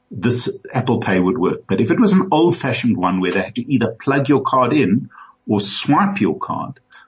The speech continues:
without tap to pay, it would not work at all. Well, Samsung have come up with a really,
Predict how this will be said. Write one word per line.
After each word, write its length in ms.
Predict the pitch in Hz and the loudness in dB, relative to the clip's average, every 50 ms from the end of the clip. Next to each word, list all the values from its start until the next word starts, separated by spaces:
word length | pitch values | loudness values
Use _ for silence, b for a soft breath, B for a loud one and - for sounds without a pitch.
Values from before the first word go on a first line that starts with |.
| b b | b b
without 480 | 190 196 196 - 139 135 175 202 - | -4 -4 -2 -2 -2 -2 -2 -2 -4
tap 260 | - - 214 127 123 - | -6 -6 -6 -6 -6 -8
to 100 | - 101 | -8 -8
pay, 500 | - - - 170 123 98 101 - - - - _ _ - | -4 -2 -2 0 2 2 0 -2 -4 -10 -18 _ _ -8
it 160 | 123 - - | -8 -4 0
would 140 | 101 107 95 | 0 2 4
not 240 | 98 101 98 98 | 4 2 2 0
work 240 | 95 92 87 - - | -2 -4 -4 -4 -4
at 80 | 92 95 | -2 0
all. 220 | 95 90 - - - B B B B B B | 0 0 -2 -4 -10 B B B B B B
Well, 220 | - 233 240 - - - _ - | -2 0 0 -2 -4 -10 _ -8
Samsung 400 | - - 170 202 196 - 165 127 | -4 0 2 2 4 4 4 4
have 160 | 107 98 - - | 4 2 0 -2
come 180 | - - 120 | 0 2 2
up 140 | 110 113 - | 2 0 -2
with 120 | 107 98 | -4 -6
a 60 | - - | -4 -2
really, 640 | 101 101 101 98 98 104 104 101 101 101 101 104 - | 2 4 4 6 6 6 6 6 6 6 4 4 0